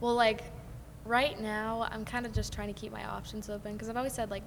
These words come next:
singing is my number one, like, dream and goal in life, but, like, my backup plan, which should be a backup plan because it's really, really difficult, is, like, to be a surgeon, 'cause I'm really, like, interested in medicine and science and all that.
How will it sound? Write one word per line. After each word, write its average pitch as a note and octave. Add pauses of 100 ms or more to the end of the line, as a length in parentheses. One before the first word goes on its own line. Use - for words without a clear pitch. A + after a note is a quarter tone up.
singing C4+
is A3+
my G#3
number G3+
one, G3
like, G3+
dream G3
and G3+
goal G3
in G3
life, G3+ (140)
but, G3
like, G3+ (420)
my G#3 (160)
backup A3
plan, A3
which F#3
should -
be G3
a F3+
backup -
plan G3
because -
it's -
really, G#3+
really F#3+
difficult, G3+
is, -
like, - (220)
to -
be G#3
a F#3+
surgeon, G#3
'cause -
I'm G#3
really, G#3
like, F#3+
interested F#3+
in F#3+
medicine F#3+
and G3
science -
and -
all -
that. -